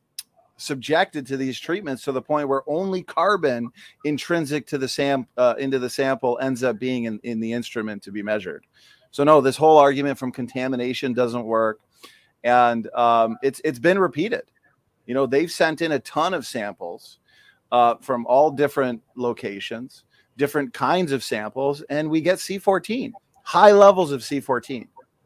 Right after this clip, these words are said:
Like, that's it. But unfortunately, a lot of them, they're willingly ignorant, as you pointed out, brother, like the Aron Ra's of the world. They won't tap out. So unfortunately, they'll maybe talk to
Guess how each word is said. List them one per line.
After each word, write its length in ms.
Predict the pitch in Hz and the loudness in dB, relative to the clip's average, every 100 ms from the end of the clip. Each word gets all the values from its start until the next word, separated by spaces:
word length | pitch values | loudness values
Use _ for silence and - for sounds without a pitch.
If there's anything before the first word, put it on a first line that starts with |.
| _ _ _ - | _ _ _ -4
Like, 180 | 135 120 | -2 4
that's 220 | 170 208 | 4 6
it. 180 | 185 - _ _ _ - | 2 0 _ _ _ 4
But 160 | 170 _ _ - 135 | 4 _ _ -18 -4
unfortunately, 520 | 151 123 185 185 196 | -4 2 4 4 6
a 40 | 160 | 6
lot 220 | 143 160 | 10 8
of 80 | 151 | 8
them, 160 | 160 | 4
they're 120 | 147 123 | 4 0
willingly 460 | 131 147 143 139 | 2 0 0 -2
ignorant, 340 | 131 127 131 123 | -2 -2 -4 -4
as 140 | 107 | -6
you 80 | 117 | -10
pointed 340 | - 123 117 | -4 -4 0
out, 160 | 110 107 | -4 -2
brother, 320 | 113 110 117 | -4 -2 -4
like 200 | 110 95 | -6 -6
the 80 | 107 | -6
Aron 260 | 113 117 | -6 -6
Ra's 280 | 113 110 110 | -4 -4 -4
of 40 | 110 | -6
the 80 | |
world. 280 | 107 107 107 _ - _ 110 | -4 -4 -4 _ -20 _ -8
They 100 | 110 | -2
won't 260 | 123 135 | -2 -2
tap 300 | - 139 139 | 4 4 4
out. 400 | 110 110 110 - _ _ _ _ _ _ | 2 0 -2 -8 _ _ _ _ _ _
So 480 | - 120 120 117 127 | 0 4 6 4 0
unfortunately, 640 | 120 - 139 135 139 135 | -8 2 0 2 -2 0
they'll 320 | 123 120 120 | 2 0 0
maybe 540 | 120 127 120 123 120 120 _ - _ _ - _ _ _ _ | -2 -6 -6 -6 -8 -12 _ -20 _ _ -20 _ _ _ _
talk 320 | - 160 156 | 6 8 8
to 420 | - 160 151 143 | 4 2 6 4